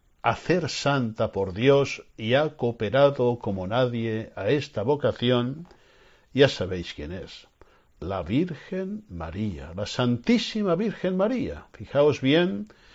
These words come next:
que le llamamos Santísima, porque realiza la santidad en grado sumo. Pues bien, el Papa Francisco, eh, concluye la exhortación apostólica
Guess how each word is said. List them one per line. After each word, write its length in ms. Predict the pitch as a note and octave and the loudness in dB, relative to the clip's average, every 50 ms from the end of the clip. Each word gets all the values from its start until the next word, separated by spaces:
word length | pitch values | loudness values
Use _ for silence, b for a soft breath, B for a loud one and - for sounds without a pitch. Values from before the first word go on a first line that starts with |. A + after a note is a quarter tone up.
| b b b b | b b b b
que 320 | - - B2 C3 D3 D3+ - | -6 0 2 2 2 2 0
le 220 | G2+ A2 A2+ G2+ | -2 -4 -4 -2
llamamos 640 | G2 F2+ F2+ G#2 B2 C#3+ D#3+ F3 F#3+ G3 - - - - | -4 -4 -4 -4 -4 -4 -4 -4 -4 -6 -8 -10 -12 -14
Santísima, 1160 | - - - - G2+ G2 F2+ F#2+ F#2 - - - A2+ G#2 - - - C#2 B1 C#2 - - - _ _ _ _ _ _ | -12 -10 -8 -6 -4 -4 -4 -6 -8 -4 -2 0 0 0 -2 -4 -8 -10 -14 -16 -18 -20 -20 _ _ _ _ _ _
porque 380 | - F#2+ F#2 F2+ - - G2 F#2 | -12 -10 -10 -10 -8 -8 -8 -6
realiza 760 | E2+ F2 E2+ E2+ E2 G#2+ B2 A#2+ - - - E3+ E3+ F#3+ G#3 b b b b b b | -6 -8 -10 -8 -4 -4 -4 -4 -4 -6 -4 -4 -4 -6 -8 b b b b b b
la 140 | - G2+ F#2+ | -12 -12 -10
santidad 800 | - - C3+ C#3 C#3 A#2+ - A2 F2+ G2 A2+ B2 C3 B2 - - - - _ _ _ _ _ | -6 -4 -2 -2 -2 -2 -4 -4 -2 0 2 2 2 0 -2 -8 -20 -20 _ _ _ _ _
en 260 | - G#2+ G2+ F#2 F#2 F2 | -8 -6 -6 -6 -6 -6
grado 680 | G2+ G#2 B2+ C#3 D3 D#3 C#3+ C3+ C3+ C#3+ C#3 C#3+ D3 - | -4 -2 -2 -2 -4 -6 -8 -6 -2 0 0 0 -2 -4
sumo. 600 | - - - - A#2+ G2+ E2+ C#2+ - - - - - - - - - - - - _ _ _ _ _ - - - | -8 -8 -2 0 0 0 -2 -6 -12 -16 -18 -20 -20 -20 -20 -20 -20 -20 -20 -20 _ _ _ _ _ -20 -6 4
Pues 200 | - D#3 D3+ - | 4 4 6 6
bien, 380 | G#3 A#3+ B3 A#3+ A#3 A#3 B B B B B B B B B B B B | 4 4 4 2 0 -4 B B B B B B B B B B B B
el 180 | B2+ C3+ C3+ C#3 | 6 6 8 10
Papa 420 | - A3+ A#3 - - F#3 E3 D3 | 8 8 8 10 8 8 8 8
Francisco, 1040 | C#3+ - B2 A#2 G#2+ G#2 - F#3 A3 G3 - - - B2 B2 C#3 D#3 F3+ F3+ - - _ _ _ _ _ _ - | 8 4 2 2 2 2 2 2 2 2 2 2 6 8 8 8 6 4 -2 -6 -10 _ _ _ _ _ _ -4
eh, 500 | G#2+ G#2 G#2+ G#2 G2 F2+ E2+ F2+ - - | -2 -2 0 -2 -2 -2 -4 -6 -10 -6
concluye 840 | - - C3+ B2+ B2+ B2 - G3 A3+ A#3+ F#3 B2+ B2+ C3 D3+ F#3 F#3+ D3 b b b b b b b - D#2 D#2 | 2 4 6 6 6 4 4 2 4 4 4 4 4 4 4 2 -4 -8 b b b b b b b -18 -16 -16
la 180 | E2+ F#2 F#2+ F#2+ | -14 -10 -10 -10
exhortación 720 | F2+ - - - G2+ F#2 - - F#2+ - - C3 C#3+ D3 | -8 -8 -6 -6 -6 -6 -4 -6 -8 -4 -2 -2 2 2
apostólica 960 | C#3 A#2 - A#2 - - - D3+ D3 C#3+ C3+ B2 - - B2+ B2+ C3 C#3 C3+ | 2 2 2 -2 -4 0 2 2 4 4 2 0 2 4 4 4 4 2 -2